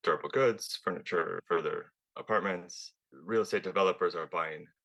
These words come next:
less land, and, and, and the pace of construction of their projects has slowed down. And because they're buying less land, that means that China's local government's revenue has also declined, and so local governments are being forced to cut back.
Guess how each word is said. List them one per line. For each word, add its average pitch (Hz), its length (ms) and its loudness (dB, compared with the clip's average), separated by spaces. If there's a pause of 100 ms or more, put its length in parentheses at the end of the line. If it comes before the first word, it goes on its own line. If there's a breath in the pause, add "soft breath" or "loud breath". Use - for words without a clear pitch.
(120)
less - 220 -6
land, 123 240 0
and, 87 140 -2
and, 85 400 -8
and 85 100 -6
the 78 80 -2
pace 101 300 0
of - 80 -20
construction 90 680 -6
of 82 180 -6
their 76 120 -4
projects - 500 -2
has - 140 -10
slowed 85 260 -4
down. 82 320 -2 (640 loud breath)
And 92 80 -4
because 95 180 2
they're 95 120 0
buying 80 260 4
less 78 200 -2
land, 107 400 0 (120)
that 90 100 2
means 85 300 -4
that 78 280 0 (300)
China's 87 260 0
local 120 280 4
government's 90 640 0
revenue 87 360 0
has 87 140 -6
also 85 240 -2
declined, 82 520 -4
and 78 100 -14
so 85 100 -4
local 87 300 -2
governments 82 380 0
are - 20 -14
being 78 260 -8
forced - 240 -2
to - 80 -10
cut - 220 -2
back. - 320 -2